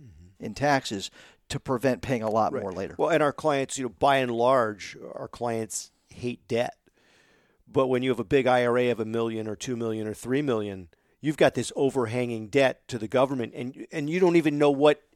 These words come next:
Speaker 1: the debt is.
Speaker 2: So
Speaker 1: Be-
Speaker 2: I, I, sorry to interrupt, but I, I can't tell you how many times clients have pr-,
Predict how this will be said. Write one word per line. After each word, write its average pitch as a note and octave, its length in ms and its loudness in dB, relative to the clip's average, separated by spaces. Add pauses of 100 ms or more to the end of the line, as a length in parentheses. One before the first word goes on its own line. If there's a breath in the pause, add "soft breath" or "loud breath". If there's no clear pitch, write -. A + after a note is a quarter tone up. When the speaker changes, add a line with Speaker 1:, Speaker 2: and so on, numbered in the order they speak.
Speaker 1:
the C3 120 -4
debt C3 240 4
is. - 400 0 (480 loud breath)
Speaker 2:
So - 160 2
Speaker 1:
Be- - 80 -10
Speaker 2:
I, D#3 100 2 (100)
I, - 140 -12 (560)
sorry C3 260 2
to A#2+ 60 2
interrupt, A2+ 280 -2
but B2 180 -2
I, C#3+ 140 0 (180)
I C#3+ 80 -2
can't D#3+ 220 -2
tell D#3+ 120 6
you C3 80 2
how C#3 140 2
many C#3+ 160 0
times C3 300 0
clients B2+ 340 0
have G2+ 200 -4
pr-, - 180 -8